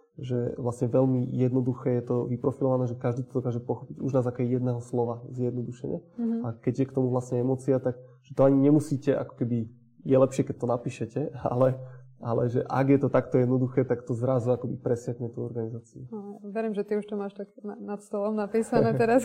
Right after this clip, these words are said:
Speaker 2: <laughs> každý
Speaker 1: Mhm.
Speaker 2: zamestnanec si to musí prečítať pri vstupe. A ako ste vlastne vy prišli na to O two Fair? Že mali ste nejaké prieskumy, čo v ľuďoch nejako rezonuje, alebo, alebo,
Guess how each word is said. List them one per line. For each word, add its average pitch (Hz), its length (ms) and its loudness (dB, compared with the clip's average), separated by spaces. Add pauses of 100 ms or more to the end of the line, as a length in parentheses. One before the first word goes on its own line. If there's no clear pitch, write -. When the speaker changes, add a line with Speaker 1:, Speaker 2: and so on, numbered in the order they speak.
(240)
Speaker 2:
<laughs> 311 160 10
každý 247 320 8
Speaker 1:
Mhm. - 80 4
Speaker 2:
zamestnanec 233 480 4
si 240 80 0
to 233 80 -2
musí 233 240 0
prečítať 220 560 -2
pri 220 240 -4
vstupe. 233 400 -4 (480)
A 196 320 0
ako 254 160 2
ste 349 160 -2
vlastne 240 400 0
vy 214 80 0
prišli 208 400 -4
na 196 80 -4
to 190 160 -6
O 185 320 -2
two 190 160 -6
Fair? 175 400 -6
Že 185 80 -8
mali 185 160 -4
ste 190 240 -8
nejaké 190 160 -10
prieskumy, 233 720 -4
čo 190 240 -4
v 190 80 -4
ľuďoch 190 220 -4
nejako 190 260 -8
rezonuje, 226 480 0
alebo, 185 560 -2
alebo, 180 280 -6